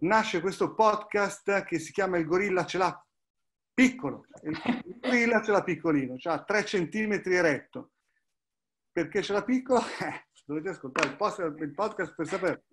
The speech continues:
No, in realtà è, è, l'idea è quella di, ehm, guardare l'uomo come se fosse un animale. Eh, la specie che sempre mi ha appassionato, perché è la più misteriosa di tutte,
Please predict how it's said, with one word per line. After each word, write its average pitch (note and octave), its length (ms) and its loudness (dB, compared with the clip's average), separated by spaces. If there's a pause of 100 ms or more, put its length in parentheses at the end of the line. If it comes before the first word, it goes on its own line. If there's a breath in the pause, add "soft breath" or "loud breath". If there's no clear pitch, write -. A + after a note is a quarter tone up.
(300 loud breath)
No, G#3+ 140 8
in E3 80 4
realtà F#3+ 480 6
è, D#3+ 240 4
è, E3+ 160 0
l'idea E3 500 4
è E3 120 6
quella D#3+ 260 2
di, D3 400 4 (320 loud breath)
ehm, C#3+ 800 0 (120)
guardare F3 880 2
l'uomo F#3+ 880 0
come D#3 220 -4
se D3+ 160 -6
fosse D3+ 340 -4
un C#3+ 120 4
animale. A#2+ 420 -6 (720)
Eh, C#3+ 640 0
la D#3+ 160 2
specie G#3+ 460 -2
che D#3+ 140 -2
sempre G3+ 400 -4
mi F3+ 120 -2
ha E3 60 2
appassionato, D#3+ 880 -4
perché D3+ 300 -4
è - 20 0
la C3 180 -6
più D3+ 140 -6
misteriosa D#3 640 -2
di B2+ 180 -8
tutte, G#3+ 560 -12